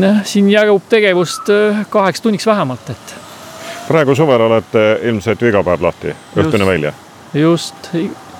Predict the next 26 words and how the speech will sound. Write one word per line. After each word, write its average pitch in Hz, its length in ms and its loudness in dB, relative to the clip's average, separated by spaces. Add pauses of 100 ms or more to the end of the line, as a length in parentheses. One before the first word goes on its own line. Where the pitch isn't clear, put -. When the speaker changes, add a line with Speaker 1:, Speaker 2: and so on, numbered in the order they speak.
Speaker 1:
Ühesõnaga, 196 400 2
juuni, 240 300 4
juuli, 240 180 4
august 214 480 0
me 156 120 -4
oleme 151 200 0
iga 170 200 2
päev 151 200 4
kella 135 200 -2
kümnest 143 340 -6
seitsmeni 127 340 -2
avatud, - 400 -6
et, - 320 -14
äh, 127 60 -8 (680)
selle 147 240 2
ajal 135 160 2
saab 117 240 -6
ronida 131 320 0
ja 123 160 0
siis 156 200 -8 (200)
vaiksem 180 380 0
hooaeg 156 340 2
on 160 220 -2
mai-september, 143 720 -2
kus - 220 -8
siis 127 140 -8